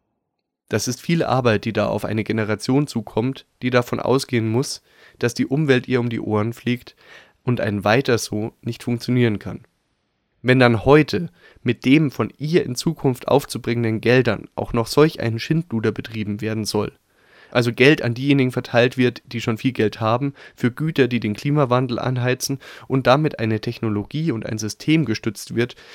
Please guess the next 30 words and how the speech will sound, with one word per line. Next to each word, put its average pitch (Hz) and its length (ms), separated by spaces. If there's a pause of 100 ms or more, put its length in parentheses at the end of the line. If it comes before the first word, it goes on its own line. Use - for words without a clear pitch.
(180)
das 120 160
sich 123 180
in 113 80
seiner 110 260
derzeitigen 113 720
Machtposition 113 840
gegen 110 340
jegliche 127 560
Veränderung 104 540
stellt, 117 420 (640)
kann 127 180
man 135 140
sich 113 180
fragen, 113 440
ob - 140
die 117 140
Fähigkeit, 131 720
über 107 160
den 113 200
nächsten 135 360
Dividendentermin 113 920
hinauszublicken, 110 880 (280)
nicht 139 260
nur 147 240
an 131 100
der 131 100
Börse 110 420
abhanden 101 440
gekommen 104 400
ist. - 340